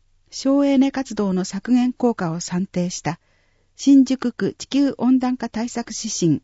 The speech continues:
も活用する。食品の安全について。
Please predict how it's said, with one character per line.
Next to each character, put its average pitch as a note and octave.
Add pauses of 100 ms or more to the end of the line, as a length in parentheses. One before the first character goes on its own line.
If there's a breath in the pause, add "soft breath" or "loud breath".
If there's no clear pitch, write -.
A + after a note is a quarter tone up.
も E3+ (160)
活 E3+
用 D#3+
す -
る。 C#3 (1600)
食 A#3
品 C#4+
の -
安 A#3
全 G#3+
に G#3+
つ -
い F3
て。 -